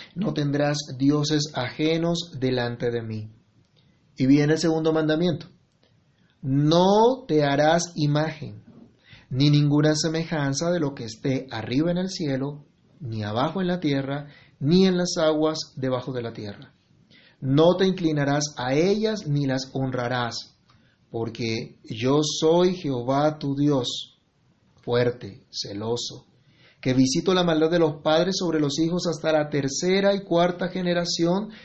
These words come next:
de los que me aborrecen. Y hago misericordia a millares, a los que me aman y guardan mis mandamientos." Entonces, segundo mandamiento, acá nos está mostrando,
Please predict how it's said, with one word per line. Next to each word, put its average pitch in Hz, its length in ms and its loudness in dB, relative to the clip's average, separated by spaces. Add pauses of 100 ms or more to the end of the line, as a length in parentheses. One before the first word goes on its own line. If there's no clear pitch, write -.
(120)
de 135 180 2
los 139 500 2
que 151 220 -2
me 143 180 -2
aborrecen. 131 720 -4 (1300)
Y - 100 -10
hago 143 200 -4
misericordia 135 840 -4 (220)
a 131 80 -10
millares, 113 580 -4
a 117 40 -14
los 113 140 -12
que 120 120 -14
me 113 140 -10
aman 175 460 0 (240)
y 123 120 -12
guardan 135 600 -2
mis 139 380 -4
mandamientos." 135 960 -10 (1120)
Entonces, 165 840 -2
segundo 135 340 0
mandamiento, 175 800 0 (640)
acá - 540 -4 (880)
nos 120 140 -6
está 139 460 -2
mostrando, 165 800 0